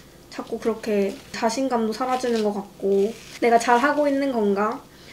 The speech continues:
좀 그런 걱정 아닌 걱정을 좀 하던 때였는데 결국에는 다시 이제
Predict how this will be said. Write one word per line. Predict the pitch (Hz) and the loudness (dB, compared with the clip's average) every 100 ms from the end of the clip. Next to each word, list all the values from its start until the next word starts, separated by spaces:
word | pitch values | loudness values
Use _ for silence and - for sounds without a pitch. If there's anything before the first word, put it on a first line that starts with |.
| - - | -20 -14
좀 | - 233 226 | -2 0 0
그런 | 208 247 233 226 226 220 220 226 285 - - - - - - - - - | -2 0 0 2 0 -2 -2 -4 -8 -16 -18 -14 -14 -14 -18 -20 -10 -6
걱정 | 220 - 285 294 - | -6 -2 -2 -2 -4
아닌 | 208 208 | -2 -2
걱정을 | 208 233 - 240 220 214 196 | -2 -4 -4 -2 0 0 -2
좀 | - 208 220 | -4 -4 -2
하던 | 269 269 262 247 254 247 269 - - - - - - - | 0 2 0 -2 -6 -8 -12 -14 -20 -20 -20 -20 -20 -6
때였는데 | 240 233 220 208 196 214 202 - - | -2 0 2 2 2 2 0 -6 -14
결국에는 | - 240 262 262 254 233 220 | -2 2 2 2 2 2 0
다시 | 220 226 214 240 220 | 0 0 2 4 4
이제 | 190 - | 4 0